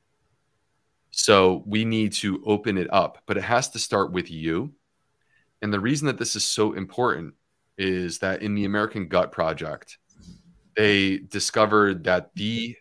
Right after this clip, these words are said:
people with the healthiest guts by far were the people that were eating the most varieties of plants. It didn't matter whether you were vegan or not vegan, honestly. You could be not vegan. What mattered is were you eating more varieties of plants. So for my message to everyone is eat more varieties of plants, no matter who you are, no matter how you eat.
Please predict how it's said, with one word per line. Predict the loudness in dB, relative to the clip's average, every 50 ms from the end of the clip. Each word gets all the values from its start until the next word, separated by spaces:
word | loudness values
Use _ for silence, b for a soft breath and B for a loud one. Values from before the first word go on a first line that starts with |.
| _ _
people | -16 -12 -12 -10 -6 -6 -4 -2
with | -2 -4 -4
the | -6 -10
healthiest | -6 -4 -4 -4 -4 -2 -2 -4 -4 -2 0
guts | 2 4 4 4 0 -6 -14 -16 -16 _ _ _ -4
by | -4 -2
far | 0 0 -2 -2 -4 -8 _ _ _ _ _ _ _ _ _ _ _ _ _ _ _ _
were | -4 -4
the | -4 -4
people | -6 -8 -10 -6 -6 0
that | 0 0 0
were | 0 -2
eating | -2 -2 -2 -2 -2
the | -2 -2
most | -2 -2 -2 -2 -4 -10
varieties | -8 -4 -2 0 0 0 0 0 0 -2 -4 -8 -8 -10
of | -12 -14
plants. | -14 -14 -14 -14 -12 -12 -14 -14 -14 -16 _ _ _ _ _ _ _ _ _ _ _ _ -20 -20 -20 _ _ -20
It | -20 -6 -4 -4 -4 -4 -6 _
didn't | -16 -12 -6 -2
matter | 0 0 0 2
whether | 0 0 0 0
you | 0
were | -2 -2 -4 -6 -8
vegan | -6 -4 -2 -2
or | -2
not | 0 2 0 0 0
vegan, | -4 -8 -8 -8 -8
honestly. | -6 -4 -4 -4 -6 -8 -12 -14 -14 -16 _ _ _ _ _ _ _ _ _ _ _ -20 -14 -12
You | -8
could | -6 -6 -6 -4
be | -4 -2 2
not | 4 6 4 4 4
vegan. | -2 -6 -6 -6 -10 -6
What | -6 -4 0
mattered | 2 4 4 4 4 2 0
is | -2 -4 -6 -6
were | -6 -6
you | -6 -6 -4
eating | -4 -4 -2
more | -2 -2
varieties | -2 -2 -2 -2 0 0 0 -2 -6
of | -8 -10
plants. | -8 -8 -8 -8 -8 -10 -10 -8 -4
So | -2 -2 -4
for | -4 -6 -8
my | -4 -2 -2 0
message | 0 -2 -2 -4 -6 -8 -4
to | 0 0
everyone | 0 0 0 -2 -4 -6 -8
is | -10 -12 -12 -10
eat | -10 -8 -6
more | -6 -6
varieties | -4 -2 -2 -2 -2 -4 -6 -10
of | -12 -12
plants, | _ -10 -10 -8 -10
no | -8 -6
matter | -6 -6 -6
who | -6 -6 -6
you | -6 -6 -6
are, | -4 -6 -6
no | -6
matter | -8 -8 -10 -8
how | -2 -2 -2
you | -2 -2 -4 -8
eat. | -8 -12 -16